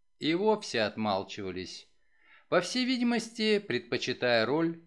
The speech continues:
слушателей, как и Джим Херст. Потом разговор зашёл о месте,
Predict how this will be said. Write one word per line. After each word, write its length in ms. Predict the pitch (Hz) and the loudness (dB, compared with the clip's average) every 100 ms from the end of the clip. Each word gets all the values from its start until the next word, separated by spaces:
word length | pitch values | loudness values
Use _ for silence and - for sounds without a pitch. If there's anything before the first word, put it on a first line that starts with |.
| _ | _
слушателей, 1000 | - - 190 135 - - 82 73 73 - _ - | -14 -6 -2 -2 -2 -8 -8 -8 -10 -12 _ 0
как 220 | 214 226 | 0 2
и 60 | |
Джим 360 | 185 170 214 214 | -2 0 2 2
Херст. 680 | - 131 90 76 - - _ _ _ _ _ _ _ _ _ _ | 0 -2 -2 -6 -14 -16 _ _ _ _ _ _ _ _ _ _
Потом 640 | 98 92 - 139 214 220 - - _ _ _ - | 0 0 0 0 0 -2 -8 -20 _ _ _ -8
разговор 560 | 95 101 127 165 233 | -6 -2 0 2 2
зашёл 400 | 208 185 196 170 | 0 0 2 2
о 60 | 143 | 2
месте, 760 | 127 190 214 - 202 202 196 | 2 0 -4 -2 0 2 0